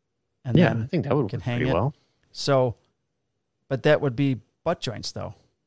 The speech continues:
Speaker 1: right?
Speaker 2: Well,
Speaker 1: Unless I
Speaker 2: just the back. So if you did, right?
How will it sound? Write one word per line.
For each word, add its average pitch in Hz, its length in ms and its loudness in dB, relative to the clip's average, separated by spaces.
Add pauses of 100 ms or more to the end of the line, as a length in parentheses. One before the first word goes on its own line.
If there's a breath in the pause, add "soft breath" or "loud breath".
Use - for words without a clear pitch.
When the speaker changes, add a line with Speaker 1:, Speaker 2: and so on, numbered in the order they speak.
(340)
Speaker 1:
right? 165 240 -8 (1200)
Speaker 2:
Well, 123 120 2
Speaker 1:
Unless 180 120 -2
I - 20 0
Speaker 2:
just 131 220 4
the 95 100 0
back. 92 580 0 (440 soft breath)
So 113 220 2
if 107 160 -2
you 127 60 -2
did, 123 520 2 (1000)
right? 107 260 -4